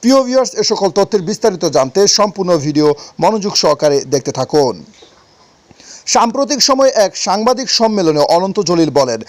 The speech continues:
"শাকিব খানকে আমি মন থেকে ভালোবাসি, পছন্দ করি।" ঢাকাই সিনেমার শীর্ষ নায়ক প্রসঙ্গে এমন মন্তব্য করেন আলোচিত প্রযোজক ও চিত্রনায়ক অনন্ত জলিল। অনুষ্ঠানে শাকিবের সঙ্গে সিনেমা করার প্রসঙ্গে অনন্ত জলিল বলেন, "আমি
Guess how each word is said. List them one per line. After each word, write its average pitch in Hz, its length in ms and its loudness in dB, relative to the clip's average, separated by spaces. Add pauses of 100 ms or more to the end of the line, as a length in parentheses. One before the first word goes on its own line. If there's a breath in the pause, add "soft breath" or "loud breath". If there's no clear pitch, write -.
(160 loud breath)
"শাকিব 202 380 -2
খানকে 247 340 0
আমি 175 240 0
মন 214 240 2
থেকে 214 220 -2
ভালোবাসি, 156 640 0
পছন্দ 190 340 0
করি।" 117 320 -6 (300 loud breath)
ঢাকাই 214 280 2
সিনেমার 240 300 0
শীর্ষ 226 320 -2
নায়ক 220 260 2
প্রসঙ্গে 170 480 0
এমন 214 240 2
মন্তব্য 151 420 0
করেন 196 280 0 (240 loud breath)
আলোচিত 226 400 -2
প্রযোজক 196 560 0
ও 170 180 2
চিত্রনায়ক 165 720 0
অনন্ত 147 300 0
জলিল। 131 380 0 (880 loud breath)
অনুষ্ঠানে 254 440 2
শাকিবের 254 380 0
সঙ্গে 247 340 0
সিনেমা 202 340 0
করার 196 220 0
প্রসঙ্গে 208 360 0
অনন্ত 190 340 2
জলিল 160 260 -2
বলেন, 135 320 0 (220 loud breath)
"আমি 220 220 2